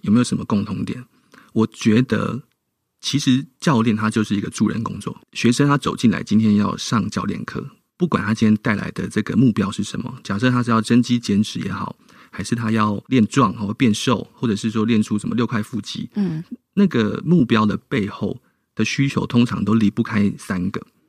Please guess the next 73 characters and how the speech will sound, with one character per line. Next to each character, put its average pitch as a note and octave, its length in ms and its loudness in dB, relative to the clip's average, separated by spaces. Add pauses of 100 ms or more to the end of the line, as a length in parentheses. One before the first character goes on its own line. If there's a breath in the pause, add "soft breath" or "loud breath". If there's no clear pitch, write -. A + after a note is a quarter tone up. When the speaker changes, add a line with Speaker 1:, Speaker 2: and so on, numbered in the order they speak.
(160)
Speaker 1:
就 - 120 -2
是 - 200 -2 (100)
想 - 220 -6
要 G2+ 100 4
被 - 140 -2
爱， - 180 -6 (640)
想 G#2 200 -4
要 A2+ 80 4
被 A#2+ 160 2
关 G#2 240 2
注， - 200 0 (100)
Speaker 2:
嗯。 E3+ 260 4
Speaker 1:
以 G2+ 40 0
及 G2 180 -4
自 - 180 0
我 - 200 -2 (140)
实 - 200 -6
现， - 200 -6 (140)
大 D#3 120 0
概 B2+ 160 0
就 A2 140 2
离 F#2+ 140 0
不 A2 100 -6
开 G#2+ 160 -8
这 G2+ 80 -2
三 G2+ 220 -4
件 G2 160 -2
事 - 160 -6
情。 - 280 -10 (180)
我 G#2 80 -2
觉 D3 100 0
得 D#3+ 80 2
教 D3 200 2
练 C3+ 120 4
他 B2 100 0
是 A#2+ 100 -4
透 B2 220 0
过， - 420 -2 (160)
呃， - 380 -8
教 B2+ 200 4
你 A#2 140 6
如 G#2 180 -2
何 A2 160 -4
去 A#2 220 -6
觉 G2+ 260 0
察 F#2+ 260 -4
跟 G#2 200 2
控 B2 260 0
制 A#2 180 0
你 G2 60 0
的 - 120 -8
身 G2 260 -2
体， - 300 -8
Speaker 2:
嗯。 F3 300 2
Speaker 1:
来 G2 140 -4
帮 A2+ 200 2
助 A#2 120 2
你 F2+ 60 0
自 - 140 -4
我 - 120 -2
实 - 160 -10
现。 - 200 -4 (160)
那 C#3+ 100 0
心 C#3 180 0
理 B2 100 2
师 A2+ 200 0
呢， G#2 140 4
他 G#2 160 -4
就 A2+ 120 0
是 G#2+ 200 -4
从 G#2+ 240 -6
心 C3 320 0
理， A2+ 180 0